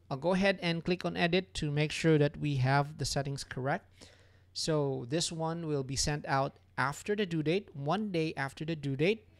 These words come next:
and then it will repeat every one day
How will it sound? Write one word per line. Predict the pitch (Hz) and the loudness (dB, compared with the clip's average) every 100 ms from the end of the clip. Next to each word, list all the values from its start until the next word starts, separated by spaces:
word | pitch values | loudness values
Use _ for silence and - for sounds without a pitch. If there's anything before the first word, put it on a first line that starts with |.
| - - - - - | -20 -20 -20 -8 -4
and | 170 | 0
then | 170 170 | 0 -2
it | 180 170 160 | -6 -6 -4
will | 147 | -6
repeat | 139 139 - - 254 233 208 - - - - - - - - | -4 -6 -6 0 4 4 2 -10 -20 -20 -20 -20 -20 -16 0
every | 190 190 160 185 175 - _ - - _ _ - | 2 2 0 -2 -2 -8 _ -20 -20 _ _ -12
one | 139 151 233 330 226 | -4 -2 -2 -2 0
day | 160 156 180 247 | 4 4 2 -2